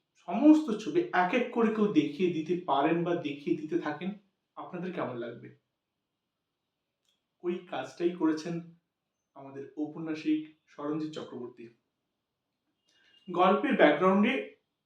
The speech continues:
just কয়েকটা ছোট ছোট ঘটনা রয়েছে, সেই ঘটনাগুলোকে তুলে আনা হয়েছে এখানে। এখানে তিনি শেষ করে দিয়েছেন কাজ, কিন্তু তার যে রেজোনেন্স, তার যে এসেন্স, পাঠক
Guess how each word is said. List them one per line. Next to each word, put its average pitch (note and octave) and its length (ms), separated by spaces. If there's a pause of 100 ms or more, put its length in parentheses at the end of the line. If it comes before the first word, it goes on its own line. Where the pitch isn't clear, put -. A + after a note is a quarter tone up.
(380)
just A#3+ 460
কয়েকটা E3 380
ছোট F3+ 200
ছোট G3 180
ঘটনা D3 400
রয়েছে, D#3+ 440 (560)
সেই - 240
ঘটনাগুলোকে G3+ 680
তুলে D#3+ 180
আনা E3 200
হয়েছে A3+ 360
এখানে। A2+ 320 (1600)
এখানে A3+ 320
তিনি C4+ 200
শেষ C4+ 220
করে F3+ 200
দিয়েছেন C#3 360
কাজ, - 300 (760)
কিন্তু F#3+ 560 (260)
তার F3+ 200
যে F#3 140
রেজোনেন্স, D3+ 800 (300)
তার C3+ 180
যে D3 120
এসেন্স, D3+ 760 (540)
পাঠক E3+ 400